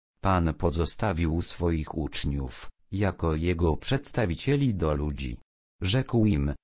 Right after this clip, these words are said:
"Niech światłość wasza świeci przed ludźmi, aby uczynki wasze dobre widzieli i chwalili Ojca waszego,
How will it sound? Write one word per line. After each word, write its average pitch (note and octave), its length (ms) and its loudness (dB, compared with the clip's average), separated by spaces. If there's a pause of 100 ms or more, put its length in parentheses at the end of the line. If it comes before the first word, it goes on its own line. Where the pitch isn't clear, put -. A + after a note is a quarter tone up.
(140)
"Niech G2+ 380 2
światłość A2+ 840 -4
wasza F2 380 2
świeci C#3+ 540 -2
przed F#2 320 -2
ludźmi, E2+ 580 -2 (240)
aby D#2+ 380 0
uczynki A#2+ 580 0
wasze E2 340 0
dobre D#2+ 500 0
widzieli A#2 760 2
i F2 60 2
chwalili F2+ 580 0
Ojca D#2 460 -2
waszego, D2+ 680 -2